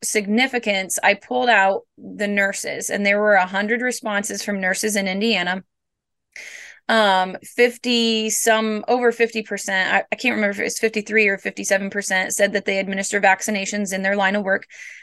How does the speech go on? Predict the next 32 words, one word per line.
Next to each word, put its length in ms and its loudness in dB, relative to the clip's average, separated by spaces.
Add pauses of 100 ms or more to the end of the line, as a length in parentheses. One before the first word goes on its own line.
(180)
I 240 6 (100)
had 140 6
administered 640 0 (160)
vaccinations 840 0
in 140 2
my 180 4
line 280 2
of 100 -6
work 320 0
to 120 2
acutely 480 -2
ill 240 0
individuals, 720 -2 (420)
and 220 -2
I 240 6
didn't 320 2
know 360 6 (300)
about 400 6
vaers. 420 -2 (400)
And 240 4
so, 440 6 (140)
you 100 2
know, 140 6
I, 220 6
I 120 4
asked 320 2
that 240 4
question. 760 0
I 80 -4
said, 420 2 (160)
you 200 -2
know, 260 0